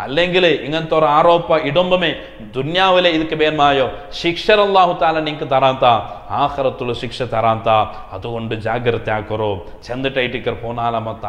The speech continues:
ആയത്തിൽ അല്ലാഹു താല ചെന്നോട്ടുള്ളോ. ഇനിയും നെക്സ്റ്റ് ഉള്ളോ ആറ് ആയത്തിലും ഈ ഒരു വിഷയത്തോ ഗാംഭീര്യത്തരയിട്ടിക്കറ്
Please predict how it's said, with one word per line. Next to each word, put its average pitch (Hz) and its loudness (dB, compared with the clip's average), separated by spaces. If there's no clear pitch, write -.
ആയത്തിൽ 123 0
അല്ലാഹു 107 -6
താല 104 -8
ചെന്നോട്ടുള്ളോ. 120 -2
ഇനിയും 165 2
നെക്സ്റ്റ് 123 -6
ഉള്ളോ 117 -2
ആറ് 160 4
ആയത്തിലും 120 -6
ഈ 123 -4
ഒരു 117 0
വിഷയത്തോ 113 -4
ഗാംഭീര്യത്തരയിട്ടിക്കറ് 135 0